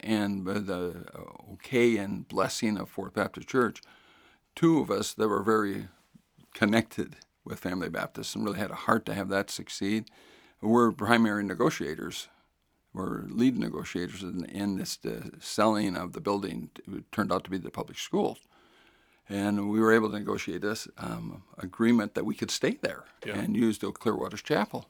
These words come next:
Speaker 1: That was a great help.
Speaker 2: Right.
Speaker 1: But eventually that comes to an end. He, he provided a, another way, but I won't go into that detail. But then, then it comes about, we're trying to buy a building, and we didn't have the type of money that is, it's ghetto, but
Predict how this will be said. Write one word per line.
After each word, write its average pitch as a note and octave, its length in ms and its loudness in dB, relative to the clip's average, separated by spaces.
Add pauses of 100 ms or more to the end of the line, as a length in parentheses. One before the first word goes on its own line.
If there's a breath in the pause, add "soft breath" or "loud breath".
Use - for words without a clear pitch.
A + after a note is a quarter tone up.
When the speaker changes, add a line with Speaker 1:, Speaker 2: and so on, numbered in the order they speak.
Speaker 1:
That B2+ 160 4
was E3+ 140 0
a G2+ 60 -6
great G#2 340 0
help. - 260 -12 (240 loud breath)
Speaker 2:
Right. G2+ 140 -16 (320 loud breath)
Speaker 1:
But C#3 160 8
eventually C3 460 4
that A#2+ 260 4
comes A2+ 280 -2
to F2+ 120 -6
an F#2+ 120 -2
end. G#2 420 0 (340)
He, G2 300 -6
he G#2 80 -10
provided G#2+ 540 2
a, F2+ 280 -2
another G2 300 0
way, F#2+ 180 2
but G2+ 140 -2
I A2 60 -4
won't F#2+ 200 -4
go G#2 140 0
into G2 140 -2
that F#2+ 200 -2
detail. G2+ 400 -6 (340 loud breath)
But A2 160 -2
then, C3+ 280 6 (680 soft breath)
then D3 260 6
it A3 100 2
comes C#3 260 -4
about, A2+ 480 0
we're A2 160 2
trying C3 220 0
to A#2+ 60 0
buy A2+ 140 2
a - 40 -2
building, B2 440 -6 (200)
and G#2 380 -4 (220)
we A#2 140 -2
didn't A#2+ 360 -4 (400)
have - 240 -6
the - 80 -12
type - 240 -6
of G#2+ 60 -6
money D3+ 280 0
that - 440 -2
is, - 400 -4
it's - 340 -12
ghetto, A3+ 360 2
but - 200 -6